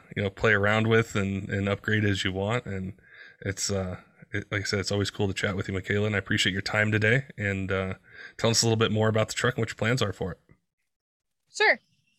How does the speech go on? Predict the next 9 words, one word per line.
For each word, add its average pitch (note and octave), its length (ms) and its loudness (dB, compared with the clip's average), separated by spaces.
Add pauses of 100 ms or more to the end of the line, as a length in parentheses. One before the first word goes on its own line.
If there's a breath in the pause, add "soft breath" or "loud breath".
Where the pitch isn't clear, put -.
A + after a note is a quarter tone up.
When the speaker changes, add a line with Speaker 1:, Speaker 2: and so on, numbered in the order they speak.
(800)
Speaker 2:
Um, C#4 360 -2
something F#4 260 4
that's F4 180 -2
really D#4 160 2
funny, C#4+ 320 2
though, G#3+ 300 4
is A3+ 200 -4
my, A3+ 220 2
um, G#3 300 0